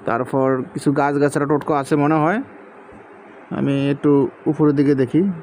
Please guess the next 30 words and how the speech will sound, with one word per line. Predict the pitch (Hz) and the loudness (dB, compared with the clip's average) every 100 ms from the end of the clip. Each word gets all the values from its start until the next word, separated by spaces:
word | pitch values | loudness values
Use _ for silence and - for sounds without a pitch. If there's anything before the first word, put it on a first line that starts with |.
| 165 - | -8 -2
এই | 139 | 0
তো | 123 | 0
পাওয়া | 117 123 123 | 0 0 0
গেছে | 120 | -2
তাবিজ। | 131 127 120 123 - - - | -4 -2 0 -2 -6 -20 -6
হ্যাঁ, | 170 180 139 | 0 0 2
কি, | 156 | 0
কি | 151 165 | 0 0
তাবিজ | 165 175 | 2 2
দেখি? | 160 156 247 - - - - - - - - - - - - - - - - - - - | 2 0 -4 -6 -20 -20 -20 -20 -20 -20 -20 -20 -20 -20 -20 -20 -20 -20 -20 -20 -20 -6
আহ, | 139 127 123 123 104 - | -2 0 0 0 -4 -2
কি | 151 | -2
তাবিজ | 143 120 | 0 2
এটা | 117 113 | 2 0
দেখি, | 123 143 | 0 0
এটা | 135 | 2
হলো | 135 143 156 151 | 2 2 0 0
কহি | 139 131 151 160 156 - - - - - | 0 2 4 4 2 -8 -20 -20 -20 -8
এমন | - 147 151 147 | -2 2 2 0
প্রকার | - 147 139 151 151 151 | 0 0 2 2 2 -2
ফাল্গুন | - 139 135 147 147 151 151 147 | -2 0 2 2 4 2 4 2
মাসে | 143 131 - 151 143 - | 2 0 0 0 0 2
তেরো | 147 143 143 143 | 2 4 4 4
দি-, | 147 | 2
চোদ্দ | 143 151 143 151 | 2 0 2 0
দিনের | 143 147 147 | 2 4 2
শনি, | - 139 147 | 0 0 2
আহ, | 147 - - - - - 143 131 120 | 2 0 -8 -20 -20 -12 -6 -2 -2
এটা | 110 120 | 0 0
হলো, | 127 131 | 0 0